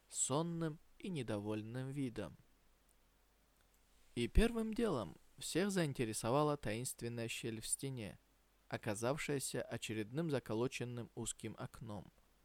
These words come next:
Оно выходило во внутренний двор замка, но кроме мёртвых,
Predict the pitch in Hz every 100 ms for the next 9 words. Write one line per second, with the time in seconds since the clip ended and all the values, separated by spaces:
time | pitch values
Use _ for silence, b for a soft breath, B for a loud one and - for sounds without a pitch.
0 | _ _ _ _ _ - 113 120 113 -
1 | 113 143 139 113 113 117 127 - 113 110
2 | 110 117 143 156 175 117 - 90 - _
3 | _ _ _ _ _ _ 127 113 - 131
4 | 135 120 110 113 135 - 113